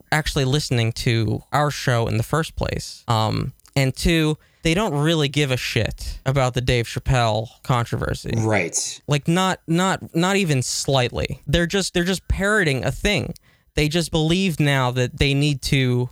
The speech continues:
Speaker 1: defend Dave Chappelle because some source told them to, that the, that the woke mob is after Dave Chappelle,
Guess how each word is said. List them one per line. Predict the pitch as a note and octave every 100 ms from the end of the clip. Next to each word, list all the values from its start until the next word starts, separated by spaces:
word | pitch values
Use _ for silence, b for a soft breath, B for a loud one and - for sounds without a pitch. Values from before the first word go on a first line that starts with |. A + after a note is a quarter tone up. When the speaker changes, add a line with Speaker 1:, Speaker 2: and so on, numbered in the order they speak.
| -
Speaker 1:
defend | C3+ E3 D3+ C#3
Dave | C#3+ C#3
Chappelle | - B2+ D#3+ C#3+ A2+
because | B2 - B2+ A#2+ A2+ - - -
some | - D#3 C#3+ C#3 C3 -
source | - - E3 D#3 C3 -
told | - D#3 C#3
them | A#2 A2+
to, | - A2+ - B2+ b b b
that | C3+ -
the, | B2+ B2+
that | C#3+ C3+
the | C#3
woke | B2+ D3+ D3+ -
mob | C#3 C#3 B2+
is | B2+
after | B2+ B2 B2+
Dave | A#2+ A#2 A2+
Chappelle, | A#2+ - D3 B2+ A#2